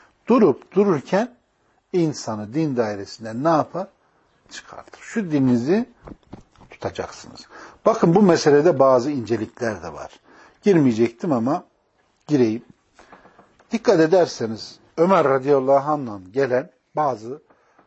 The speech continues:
rivayetler var. Mesela Mekke'nin fethine giderken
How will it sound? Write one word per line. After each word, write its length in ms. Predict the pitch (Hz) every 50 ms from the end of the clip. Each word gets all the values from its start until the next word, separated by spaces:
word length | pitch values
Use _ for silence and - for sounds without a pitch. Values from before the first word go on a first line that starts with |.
| _ _ -
rivayetler 720 | 113 117 120 120 117 113 117 110 - _ _ - 95 85 76
var. 240 | - - - _ _ _ _ _ _ _ _ _ _ _ _ _ _ -
Mesela 500 | 247 240 - - 165 127 117 113 110 - - _ _ _ _ _ _ _ -
Mekke'nin 460 | 185 254 262 - - 156 143 135 135
fethine 480 | 127 - - 160 156 - 156 139 135 127
giderken 640 | 113 117 110 127 127 123 - - - 104 85 -